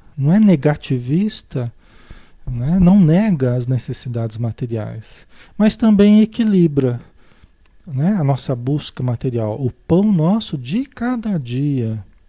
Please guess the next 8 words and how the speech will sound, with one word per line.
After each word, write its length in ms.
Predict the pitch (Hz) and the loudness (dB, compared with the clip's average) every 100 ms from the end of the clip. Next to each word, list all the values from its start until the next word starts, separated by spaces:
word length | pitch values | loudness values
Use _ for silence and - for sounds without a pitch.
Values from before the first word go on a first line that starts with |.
| _ _ _ _ _ _ _ | _ _ _ _ _ _ _
dá-nos 460 | 123 135 156 175 135 | -4 -2 -2 -2 -2
hoje." 560 | 117 113 110 107 - _ _ _ _ _ _ _ _ _ _ _ _ _ _ _ _ | 0 0 -2 -8 -20 _ _ _ _ _ _ _ _ _ _ _ _ _ _ _ _
O 80 | 127 | -6
do 160 | 117 127 | -2 0
dia 260 | 107 139 | 2 2
de 140 | 147 180 | 2 2
hoje, 580 | 160 120 117 113 - - _ _ _ _ _ _ _ - _ | 4 4 4 0 -10 -20 _ _ _ _ _ _ _ -20 _
né? 260 | 123 131 208 | -4 -2 -2